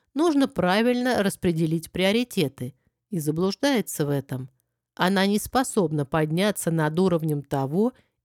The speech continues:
или другого эгрегора. Она с ними либо идентифицируется, либо его игнорирует. А юношеская личность может подняться и стать в позицию выше эгрегора.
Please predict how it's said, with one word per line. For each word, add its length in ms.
или 240
другого 680
эгрегора. 680
Она 300
с 140
ними 220
либо 280
идентифицируется, 1500
либо 380
его 500
игнорирует. 920
А 160
юношеская 720
личность 540
может 440
подняться 720
и 200
стать 360
в 120
позицию 760
выше 560
эгрегора. 640